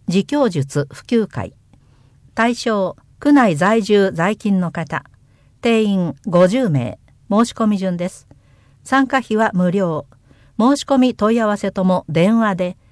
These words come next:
高井戸保健センター、電話三三三四の四三零四へ。当日は運動のできる服で汗拭きタオルを持参してください。この催しは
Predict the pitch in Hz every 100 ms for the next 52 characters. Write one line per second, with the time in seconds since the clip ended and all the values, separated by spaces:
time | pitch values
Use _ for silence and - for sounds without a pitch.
0 | _ - 202 277 277 254 233 208 226 214
1 | 214 170 139 131 127 - _ _ _ 175
2 | 170 170 170 - 233 247 240 240 208 214
3 | 202 202 190 165 180 - 190 247 240 254
4 | 190 151 185 226 220 151 107 - _ _
5 | _ _ _ _ _ _ _ - 262 254
6 | 247 240 226 214 240 269 285 277 269 254
7 | 247 240 170 - 175 156 170 - - -
8 | 190 - 285 - 269 247 240 214 170 175
9 | 151 156 185 175 - 170 170 170 180 147
10 | - _ _ _ _ _ _ _ _ _
11 | 233 240 269 240 240 226 - 208 202